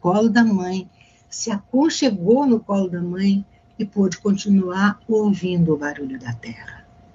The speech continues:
Então, talvez a gente possa se fazer uma pergunta. Pra quem nós corremos quando o barulho da terra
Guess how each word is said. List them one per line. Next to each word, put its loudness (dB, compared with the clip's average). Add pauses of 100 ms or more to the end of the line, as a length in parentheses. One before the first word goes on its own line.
(400)
Então, -4
talvez 2
a 6
gente 2
possa -2
se -4
fazer 2
uma 6
pergunta. -4 (500)
Pra 4
quem 2 (420)
nós 2
corremos -2 (340)
quando 0
o 4
barulho 4
da -2
terra -2